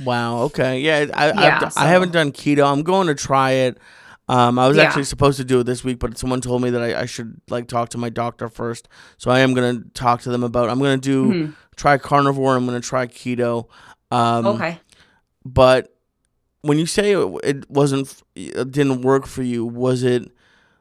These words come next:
Speaker 1: like, did you just miss carbs, or, like, what was the issue for you?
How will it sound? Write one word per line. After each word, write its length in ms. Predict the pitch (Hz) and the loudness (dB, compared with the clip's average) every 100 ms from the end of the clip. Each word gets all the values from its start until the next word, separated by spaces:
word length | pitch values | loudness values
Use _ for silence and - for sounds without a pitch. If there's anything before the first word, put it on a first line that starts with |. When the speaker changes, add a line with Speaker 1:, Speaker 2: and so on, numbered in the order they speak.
| _ | _
Speaker 1:
like, 300 | - 127 123 | -2 -2 -2
did 160 | - 127 | -6 -2
you 100 | 123 | -2
just 220 | 120 113 | -2 -4
miss 720 | 117 120 123 127 - - - - _ _ _ _ _ _ _ - | -2 0 0 0 -4 -6 -8 -12 _ _ _ _ _ _ _ -12
carbs, 640 | - 127 135 147 185 180 | 0 4 6 4 2 -2
or, 140 | - 131 | -2 0
like, 140 | 127 | 2
what 180 | 131 139 | 2 4
was 160 | 139 131 | 2 0
the 140 | 101 | -4
issue 240 | 131 - 117 | -4 -6 -10
for 280 | - - | -10 -10
you? 240 | 50 - | -10 -12